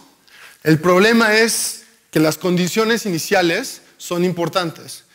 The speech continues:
y lo vamos a ver sobre todo en redes neuronales. Aquí, como ven, si yo cambio tantito las condiciones iniciales, voy a caer a un mínimo diferente. Si se acuerdan, en la regresión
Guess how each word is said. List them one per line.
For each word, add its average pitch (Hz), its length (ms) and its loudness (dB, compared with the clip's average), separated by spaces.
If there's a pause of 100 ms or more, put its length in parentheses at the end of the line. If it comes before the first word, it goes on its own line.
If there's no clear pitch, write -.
y - 60 -6
lo 147 80 0
vamos 180 260 -2
a 160 60 -2
ver 160 180 0
sobre 147 220 -10
todo 151 320 -4
en 131 160 -4
redes 165 240 0
neuronales. 139 640 -4 (380)
Aquí, 220 560 0 (200)
como 175 220 2
ven, 240 460 0 (720)
si - 160 -6
yo 254 160 2
cambio 330 260 2
tantito 233 360 -2
las 220 160 0
condiciones 196 400 -2
iniciales, 208 400 0
voy 202 160 2
a 214 100 0
caer 170 440 -2 (240)
a 147 100 -10
un 196 260 4
mínimo 254 380 4
diferente. 175 520 -6 (1040)
Si - 160 -6
se 156 80 0
acuerdan, 233 320 2
en 226 80 2
la 190 80 4
regresión 170 640 0